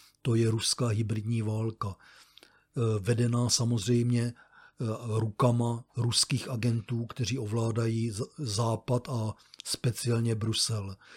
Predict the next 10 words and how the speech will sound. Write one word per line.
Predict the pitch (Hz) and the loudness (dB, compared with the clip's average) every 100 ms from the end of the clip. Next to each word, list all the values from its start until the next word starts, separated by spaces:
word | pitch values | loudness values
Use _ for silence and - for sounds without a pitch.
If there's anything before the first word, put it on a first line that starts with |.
| - - _ _ - - | -20 -20 _ _ -20 -4
To | 147 | 0
je | 120 | 0
čis-, | - 151 - - | 2 2 0 0
čistě | - 165 - - - 156 165 | 2 4 6 4 4 2 2
ruská | 127 139 - - 127 113 107 | 2 2 2 2 2 2 0
strategie, | - - 123 120 127 110 117 120 131 - - - - - _ | 0 0 2 2 2 2 2 2 0 -6 -18 -20 -20 -20 _
protože | 123 117 131 117 123 110 _ _ _ | 0 2 2 2 2 0 _ _ _
pokud | 156 147 120 107 107 | 0 0 -2 -2 -2
Brusel | 107 123 - 147 139 139 139 - _ - - | 0 2 4 4 6 6 4 -2 _ -16 -12
vnutí | 92 120 127 131 - 147 139 160 | -2 4 4 4 0 -2 -2 -4